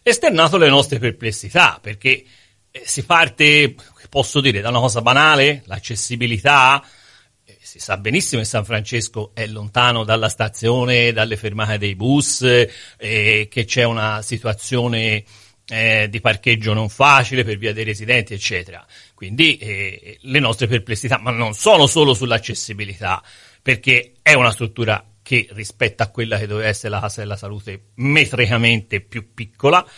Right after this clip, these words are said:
siccome ci vogliono riportare vari servizi, eh, tipo quelli che sono attualmente in via, in via Tanzini, si parla di riaprire, eh, la, mm, psichiatria infantile, ma tutte cose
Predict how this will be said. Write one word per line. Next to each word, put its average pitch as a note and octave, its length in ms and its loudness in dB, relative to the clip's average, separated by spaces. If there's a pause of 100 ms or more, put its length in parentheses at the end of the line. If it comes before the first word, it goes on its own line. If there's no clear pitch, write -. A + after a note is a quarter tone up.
(280)
siccome E3 520 4
ci C#3+ 120 2
vogliono C3 360 4
riportare A#2 600 2
vari A#2 300 4
servizi, A2 840 -4 (280)
eh, G2 360 -14
tipo G#2+ 480 -4
quelli G#2+ 320 -8
che G2 140 -10
sono A2+ 260 -6
attualmente G#2 920 -8
in G2 200 -14
via, G2 640 -14
in G2+ 140 -16
via G2 160 -18
Tanzini, D#3+ 840 2 (220)
si C#3 260 0
parla A#2 320 2
di G#2+ 140 -10
riaprire, G#2 720 -6
eh, G#2 560 -18
la, G2 640 -16
mm, F#2 140 -20 (680)
psichiatria G#2 560 -14
infantile, D3+ 640 0
ma G#2+ 160 -2 (260)
tutte - 300 -4
cose A#2+ 460 2